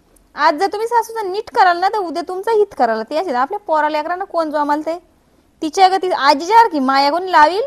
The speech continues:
नाही लावायचा. आजीची जी माया आहे ना, मग ती आजची असते तर आजची असं असू दे. तिची माया आपली तीच आहे, आपल्यानंतर तीच आहे बोलली. आपण आपल्या लेकराला जेवढा जीव लावतो ना, तेवढी, तेवढा जीव, त्याच्यापेक्षा चांगला जीव ना आपली आजी लावते. तर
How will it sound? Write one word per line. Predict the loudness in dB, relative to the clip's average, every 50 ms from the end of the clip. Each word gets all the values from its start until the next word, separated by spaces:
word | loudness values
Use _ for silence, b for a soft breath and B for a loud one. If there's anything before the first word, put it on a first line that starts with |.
| -6 _ _ _ -10
नाही | -8 -6 -4 0
लावायचा. | 0 0 0 -2 -6 -10 -16 -20 _ _ _ _ _
आजीची | -4 0 0 0 0 0 0 0 0
जी | 0
माया | 0 0 0 2 2 2
आहे | 2 0
ना, | -2 -4
मग | -4 -6
ती | -4 -2
आजची | 0 0 0 0 -2 -2 -2
असते | -2 -2 -2
तर | -8 -4 0
आजची | 0 -2 -2 -2 0 0
असं | 0 0 -2
असू | -8 -10 -10
दे. | -12 -12 -14 _ b b b b b b b b b b b b _ _ _ _ _
तिची | -8 -6 -6 -4
माया | -2 0 2 4 4 4
आपली | 4 4 2 2 -2 -10 -2 -2
तीच | -2 -2 0 0
आहे, | 0 0
आपल्यानंतर | 2 4 2 2 2 2 0 2 2 2 0 0 -2 -4
तीच | -2 2 2 2 4 4
आहे | 2
बोलली. | 2 2 -4 -4 -8 -12 -12 -14 _ _ _ _ _ _ _ _ _ _
आपण | -2 -2 -2 -2 0 0 2
आपल्या | 2 4 4 2 2
लेकराला | 2 2 2 4 2 0 4
जेवढा | 4 4 4 2
जीव | 0 -2 -2
लावतो | 0 0 0 0 0 -4
ना, | -2 -4
तेवढी, | -4 -2 -4 -4 -2 -2
तेवढा | -2 -2 0 0 0 2 2 0 0
जीव, | 0 -4 -6
त्याच्यापेक्षा | -6 -8 -4 -2 -2 -2 0 0 -2 -2 2 2 2
चांगला | 2 2 0 -2 -2 -2 -2
जीव | -2 -2
ना | -2 -2 -2 -2 -2 -4
आपली | -6 -6 -4 -2
आजी | -2 0 -2 -2 -2 -4
लावते. | -4 -4 -4 -10 -16 -16 b b b b b b b
तर | _